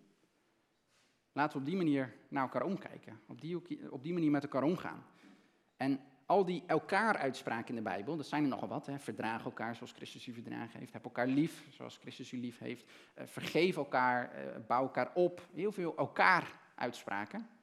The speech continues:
Die staan eigenlijk, ja, vrijwel altijd in verband met "verdraag elkaar zoals Christus u verdragen heeft." "Heb elkaar lief zoals Christus u lief gehad heeft." Het komt allemaal voort uit, als we dat evangelie gaan begrijpen,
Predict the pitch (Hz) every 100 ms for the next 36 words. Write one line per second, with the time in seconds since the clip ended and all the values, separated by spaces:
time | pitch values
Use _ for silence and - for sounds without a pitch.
0 | _ _ _ _ _ _ _ _ _ _
1 | _ _ _ _ _ _ _ _ _ 143
2 | - 165 160 156 156 - - _ _ _
3 | _ - _ - 143 - _ _ _ _
4 | - 160 135 180 139 123 139 131 131 160
5 | 139 123 120 - _ _ _ _ _ 113
6 | 104 104 127 151 - 165 143 143 131 -
7 | 156 - - 233 226 113 104 113 - -
8 | - _ _ _ _ - - - 107 110
9 | 123 151 139 156 156 160 170 247 156 -
10 | 110 - - - _ - - 175 220 165
11 | 185 214 202 151 151 - - - - _
12 | - 190 185 185 147 120 - 143 165 147
13 | - 220 185 139 120 - 135 202 220 269